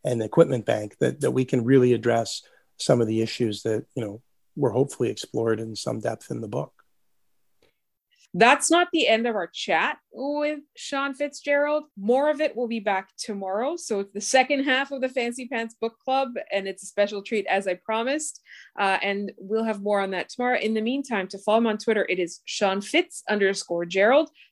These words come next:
Speaker 2: To find his book, it is called Before the Lights Go Out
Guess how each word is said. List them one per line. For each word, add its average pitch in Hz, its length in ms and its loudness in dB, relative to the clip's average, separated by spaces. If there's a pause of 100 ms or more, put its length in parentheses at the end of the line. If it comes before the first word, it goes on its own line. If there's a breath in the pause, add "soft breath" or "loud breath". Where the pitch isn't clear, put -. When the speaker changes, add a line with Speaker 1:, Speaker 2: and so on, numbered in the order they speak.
Speaker 2:
To 226 60 -2
find 262 380 2
his 240 320 6
book, 202 440 -2 (540)
it - 240 6
is 208 220 0
called 196 540 0 (480)
Before 294 640 0
the 269 80 -2
Lights 190 400 -4
Go 190 180 -2
Out 302 300 0